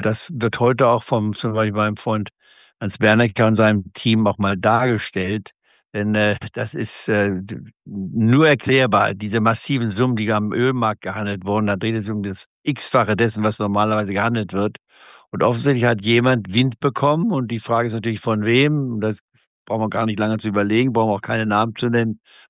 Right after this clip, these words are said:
Das weiß dann jeder. Da wurde also gesagt, "Bitte Entwarnung, wir werden Entwarnung geben." Und wenn ich wüsste, zum Beispiel, wenn der Präsident plötzlich sagt, "Wir erhöhen, äh, die, äh, St-, äh, Tarife, Zolltarife",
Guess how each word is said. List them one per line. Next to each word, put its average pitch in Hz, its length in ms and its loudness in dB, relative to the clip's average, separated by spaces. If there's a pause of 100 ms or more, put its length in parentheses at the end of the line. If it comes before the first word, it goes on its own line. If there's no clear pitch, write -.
Das 101 140 -12
weiß 104 180 0
dann 101 180 -2
jeder. 123 340 4
Da 107 180 0
wurde 110 220 0
also 104 160 -2
gesagt, 107 280 -2
"Bitte 120 480 0
Entwarnung, 120 800 0 (360)
wir 110 180 -4
werden 117 180 2
Entwarnung 113 440 0
geben." 98 260 -4
Und 101 140 -4
wenn 113 140 0
ich 107 200 -4
wüsste, 131 560 0 (480)
zum 120 160 -4
Beispiel, 117 300 0
wenn 117 120 2
der 117 120 2
Präsident 117 520 0
plötzlich 117 320 -4
sagt, 113 280 0
"Wir 104 120 0
erhöhen, 113 460 0
äh, 110 220 0
die, 107 360 -4
äh, 95 260 -2
St-, - 220 -12
äh, 90 160 0
Tarife, 113 440 0
Zolltarife", 123 720 0